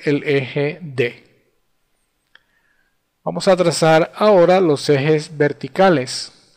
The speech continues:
Otra vez seleccionamos la herramienta Grid, pero esta vez trazamos un eje en dirección vertical de esta manera. Lo ubicamos por acá, nos salimos con el botón Modify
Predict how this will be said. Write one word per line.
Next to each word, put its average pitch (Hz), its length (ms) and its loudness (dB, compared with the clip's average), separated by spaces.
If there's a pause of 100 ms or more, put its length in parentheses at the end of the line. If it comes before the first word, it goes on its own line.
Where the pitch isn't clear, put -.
(200)
Otra 143 300 -6
vez 165 300 2
seleccionamos 139 800 -4 (240)
la 160 260 2
herramienta 139 720 -4
Grid, 180 380 2 (680)
pero 180 220 -2
esta 175 240 2
vez 165 320 4
trazamos 147 760 -4
un 156 240 -8
eje 165 600 -2
en 170 400 -4
dirección 143 720 -8
vertical 180 920 0
de 135 200 -4
esta 135 200 -8
manera. - 720 -10
Lo 139 120 -10
ubicamos 135 680 -10
por 135 220 -10
acá, 190 400 2 (800)
nos 180 160 -12
salimos 151 720 -6 (140)
con 165 340 -2
el 151 160 -4
botón 143 480 -8
Modify 170 720 0